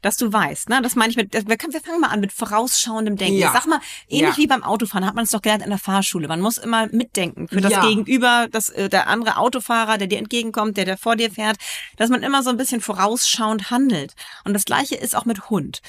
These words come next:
Speaker 1: Du kennst deinen Hund am besten. Du weißt, dass da ein Laubhaufen ist und dass er gleich über die Straße rennen wird.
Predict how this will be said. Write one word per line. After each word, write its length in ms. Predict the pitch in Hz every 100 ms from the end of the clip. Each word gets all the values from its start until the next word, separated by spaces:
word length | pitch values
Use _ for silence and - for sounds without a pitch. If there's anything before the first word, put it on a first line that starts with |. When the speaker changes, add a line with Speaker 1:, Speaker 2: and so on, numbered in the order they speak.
| - -
Speaker 1:
Du 100 | 269
kennst 320 | - 302 -
deinen 120 | 240 214
Hund 180 | 196
am 80 | 185
besten. 320 | 147 - -
Du 180 | 180 233
weißt, 600 | 247 226 254 - - -
dass 160 | - 196
da 140 | 220 226
ein 100 | 226
Laubhaufen 640 | 220 262 - 269 269 -
ist 140 | 285
und 60 | 247
dass 120 | 247
er 60 | 233
gleich 220 | 240 226
über 80 | 220
die 80 | 214
Straße 480 | - 214 226 185
rennen 200 | 156 147
wird. 220 | - -